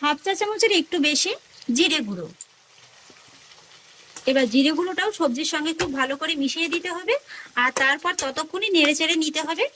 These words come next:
যতক্ষণ না পর্যন্ত এই সবজিটা মশলার সঙ্গে খুব ভালোভাবে কষানো হচ্ছে। এই যে দেখুন বন্ধুরা, মশলার সঙ্গে কিন্তু আমি সবজিটাকে খুব সুন্দর করে কষিয়ে নিয়েছি। এর থেকে দেখুন এই যে তেলটা কিন্তু খুব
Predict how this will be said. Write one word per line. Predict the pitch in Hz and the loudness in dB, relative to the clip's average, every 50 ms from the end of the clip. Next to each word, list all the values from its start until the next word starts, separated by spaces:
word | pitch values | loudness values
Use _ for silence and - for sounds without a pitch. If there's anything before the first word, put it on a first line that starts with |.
| - - - - - 247 | -12 -20 -14 -6 -2 -2
যতক্ষণ | 269 262 262 285 311 320 - 392 403 427 | -2 -2 -2 -4 -6 -4 -6 -6 -6 -6
না | 415 - 370 | -8 -6 -6
পর্যন্ত | 359 285 302 339 330 330 359 339 | -4 -2 0 0 0 2 0 0
এই | 339 - 320 | 0 0 0
সবজিটা | 277 254 233 294 294 320 359 339 269 | 0 0 0 -2 -2 -2 -2 -2 -2
মশলার | 247 - - 277 277 - | -4 -4 -4 -6 -6 -4
সঙ্গে | 311 302 339 339 - | -6 -6 -6 -8 -8
খুব | - 381 302 277 254 | -10 -10 -8 -4 -4
ভালোভাবে | 269 254 277 277 285 285 277 523 554 - - - - - - - | -2 -2 -2 -4 -4 -2 -2 -2 -2 -4 -10 -18 -20 -14 -2 -2
কষানো | 330 311 320 320 294 262 247 208 202 | 0 0 2 0 0 0 0 -2 -4
হচ্ছে। | 180 - - - - 240 226 - - - - _ _ _ _ _ _ _ - - - - - - - - - - - - - - - - - - - - - - - | -4 -4 -4 -6 -6 -8 -10 -14 -18 -20 -20 _ _ _ _ _ _ _ -20 -20 -20 -20 -20 -20 -20 -20 -20 -20 -20 -20 -20 -20 -20 -20 -20 -20 -20 -20 -18 -4 0
এই | 262 277 269 | 2 2 4
যে | 311 330 320 | 2 2 2
দেখুন | 330 320 330 370 415 381 330 | 0 0 -2 -4 0 2 2
বন্ধুরা, | 320 302 277 302 330 359 403 427 359 | 4 4 4 4 2 2 0 0 0
মশলার | 330 269 - - 294 277 - - | -2 -2 -2 -2 -4 -4 -4 -6
সঙ্গে | 302 294 311 320 320 | -4 -4 -4 -2 0
কিন্তু | 339 330 330 320 | 0 0 2 2
আমি | 330 359 - - | 0 -2 -2 -4
সবজিটাকে | 294 247 247 285 277 285 285 302 320 311 | -6 -4 -4 -4 -2 -2 -4 -4 -8 -10
খুব | - 339 - - | -10 -10 -10 -6
সুন্দর | - 294 285 277 311 320 311 | -2 -2 0 0 -2 -2 -4
করে | 311 311 330 320 294 | -4 -4 -4 -6 -8
কষিয়ে | 285 - 320 320 339 330 339 | -8 -4 0 0 2 2 2
নিয়েছি। | 339 330 320 320 381 427 494 - - - - - - - - 294 | 2 0 -2 -4 -6 -6 -8 -8 -14 -18 -10 -8 -8 -2 -2 -2
এর | 294 294 - | -2 -2 -2
থেকে | 330 330 320 320 269 | -4 -2 -2 -2 -2
দেখুন | 311 - 339 359 330 294 | -4 -4 -2 -2 0 0
এই | 277 254 302 | -2 -2 -4
যে | 320 320 | -6 -4
তেলটা | 294 269 269 262 277 269 262 | -2 -4 -2 -2 -4 -6 -6
কিন্তু | 294 294 277 330 330 - | -8 -10 -8 -10 -10 -10
খুব | 370 | -10